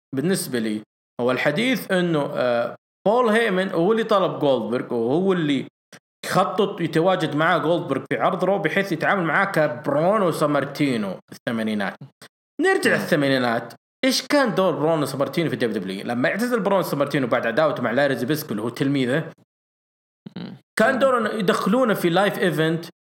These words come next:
Speaker 1: يدخلون في مباريات خاصة مع النجوم الشباب. لأن أنا أذكر له في مباراة مع رانجي سافيج، أذكر له في عدة مباريات مع عدة أسماء يعني تخيل إن كان موجود خلف كواليس وفجأة في واحد متنمر يدخل عليه.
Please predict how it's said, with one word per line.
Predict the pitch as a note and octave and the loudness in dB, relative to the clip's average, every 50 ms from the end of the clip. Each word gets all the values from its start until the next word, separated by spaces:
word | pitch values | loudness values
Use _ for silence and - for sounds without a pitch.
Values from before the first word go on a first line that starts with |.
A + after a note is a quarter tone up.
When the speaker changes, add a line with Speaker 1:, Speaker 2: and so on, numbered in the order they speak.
| _ _ - | _ _ -4
Speaker 1:
يدخلون | B2 A#2+ D3+ - G3 F#3+ F3+ E3 | -2 -2 0 2 2 2 2 0
في | F3 - | 0 -2
مباريات | D#3 D3 D3+ D3+ D#3+ F3 F#3 F3+ F3+ | -2 0 2 2 2 2 2 0 -2
خاصة | - - F3 F#3 F3+ F3+ - D3+ | 0 2 2 2 2 0 0 0
مع | C#3+ B2+ | 2 2
النجوم | D3+ D3 C#3+ C#3 D3 D#3+ C#3 | 2 0 0 0 0 0 0
الشباب. | B2+ - - B2+ G#2+ A#2+ A2 G2 G#2+ | 0 -2 -4 -4 -2 -2 -2 -2 -2
لأن | A#2 A#2+ | -2 0
أنا | C3 D#3 F3+ G3 | 0 2 2 2
أذكر | G3 G3 - B3 G#3+ | 0 0 0 0 2
له | G3 D#3 C3+ | 2 2 0
في | B2 - D#3+ | 0 0 -2
مباراة | D#3+ D3+ D3 E3 F#3 F3+ | 0 2 2 2 4 2
مع | D3+ C#3 A#2+ B2 | 2 2 0 2
رانجي | C#3 D#3+ F#3 F#3+ F3 F#3 E3+ | 2 2 2 0 -2 -2 -2
سافيج، | - F#3+ F#3 E3+ F#3+ G3 F#3+ G3 | 0 0 2 2 0 -2 -2 -2
أذكر | - C3+ - - - G#3 F#3 | -6 -6 -6 -4 -4 -2 -2
له | E3+ | -2
في | D3 - D#3 - | -2 -2 -2 -2
عدة | A#2 D#3+ E3 F3 D#3+ - D#3 | -2 -2 -2 -4 -4 -2 0
مباريات | D#3 D#3+ D#3+ F3+ F3 E3+ | 0 2 2 2 2 0
مع | D#3 D3 | 0 -2
عدة | D3 D#3 E3 D#3 D#3 D3 | -2 -2 -4 -4 -4 -4
أسماء | C#3 - C3+ D3 D#3 D3 A#2+ - - - _ _ _ _ - - | -4 -2 0 0 0 0 0 -4 -10 -16 _ _ _ _ -4 -4
يعني | C3 B2 | -2 -2
تخيل | - - - F#3 F#3 F#3 E3+ | 0 2 2 4 4 4 2
إن | E3 E3 | 2 0
كان | D#3+ F3 E3 | 2 2 2
موجود | D#3+ E3 D#3+ D3+ E3 F3+ E3 F3 | 2 2 0 2 0 0 0 2
خلف | - E3+ E3 D3+ | 0 0 2 0
كواليس | D#3 D3+ D#3+ D#3 D#3+ D#3 D#3 F3 E3 D#3+ | -2 0 0 2 2 2 2 0 0 0
وفجأة | D#3 D3 D#3 F3 E3+ F3 E3+ | -2 0 0 0 0 0 0
في | D3 D3 | 0 2
واحد | D#3 F3 E3 - - D3 | 2 2 2 0 0 -2
متنمر | D3+ D3+ D3 C#3+ C#3+ E3+ F3 E3 D#3 | -2 -2 0 0 0 2 2 2 2
يدخل | D#3 E3 D#3 - D3 C3+ | 2 0 0 0 0 2
عليه. | A#2+ B2+ C3 B2 G#2+ G2 | 2 2 2 0 -2 -4